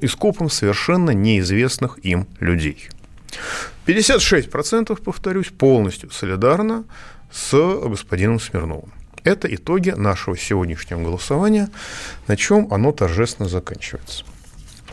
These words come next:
Я со своей стороны забыл ответить Илье на вопрос о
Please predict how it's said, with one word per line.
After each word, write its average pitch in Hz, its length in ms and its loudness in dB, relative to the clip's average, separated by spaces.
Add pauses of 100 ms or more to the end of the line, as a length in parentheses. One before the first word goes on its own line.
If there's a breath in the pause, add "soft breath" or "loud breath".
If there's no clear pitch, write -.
(320)
Я 196 340 6 (120)
со - 80 -6
своей 135 220 4
стороны 131 480 2
забыл 147 480 4
ответить 107 580 -2
Илье 196 320 4
на 117 160 4
вопрос 151 540 2
о 127 180 4